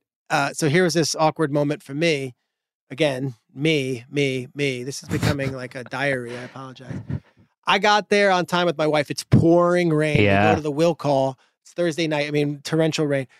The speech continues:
Speaker 1: We go to the will call. The woman at the will call is like, "I don't have your tickets." I'm like, "Ah, shit." My wife got all dressed up. We came to the theater. I'm like, "Damn. Um, all right, let's leave." And then she's like, "Well, what's your name?"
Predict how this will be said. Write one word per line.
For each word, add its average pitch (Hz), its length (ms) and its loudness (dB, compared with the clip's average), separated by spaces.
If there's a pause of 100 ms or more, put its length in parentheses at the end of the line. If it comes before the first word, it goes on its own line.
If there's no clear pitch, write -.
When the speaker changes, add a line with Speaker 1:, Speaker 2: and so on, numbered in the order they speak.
(200)
Speaker 1:
We 143 80 -6
go 170 120 4
to 165 80 2
the 165 80 4
will 156 220 4
call. 147 380 -8
The - 80 -20
woman 156 160 -4
at 147 80 -6
the 147 80 -4
will 139 120 -2
call 143 140 -6
is 127 80 -8
like, 135 100 -6
"I 147 100 -6
don't 147 80 0
have 143 100 -2
your 139 100 -4
tickets." 139 320 -8
I'm 135 100 -12
like, 127 240 -12
"Ah, 127 200 -12 (160)
shit." - 160 -12 (320)
My 127 80 -10
wife 131 200 -4
got 135 140 -6
all 123 120 -2
dressed 127 320 -8
up. 185 340 4
We 139 120 0
came 139 260 -4
to 139 80 -12
the 127 80 -18
theater. 160 280 -6
I'm 139 140 -8
like, 127 180 -14 (240)
"Damn. 127 380 -12 (120)
Um, 131 320 -8
all 165 100 -2
right, 147 220 0 (100)
let's - 160 -14
leave." 123 280 -6 (640)
And 143 100 -4
then 147 100 0
she's 135 160 -8
like, 143 120 -2
"Well, 151 120 0
what's 160 220 0
your 165 80 -2
name?" 156 380 0